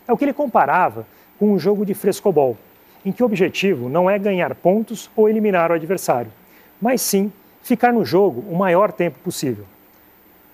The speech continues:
Para manter a bola no ar o maior tempo possível, precisamos ter clientes satisfeitos. Por isso, o foco não pode ser outro, senão a jornada do cliente. Todas as inovações que vimos aqui hoje, em produtos,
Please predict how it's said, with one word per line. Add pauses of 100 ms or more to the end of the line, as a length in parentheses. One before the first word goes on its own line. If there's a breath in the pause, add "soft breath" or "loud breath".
(100)
Para
manter
a
bola
no
ar
o
maior
tempo
possível, (320 soft breath)
precisamos
ter
clientes
satisfeitos. (640 soft breath)
Por
isso, (180)
o
foco
não
pode
ser
outro, (180)
senão (180)
a
jornada
do
cliente. (600 soft breath)
Todas
as
inovações
que
vimos
aqui
hoje, (320 loud breath)
em
produtos,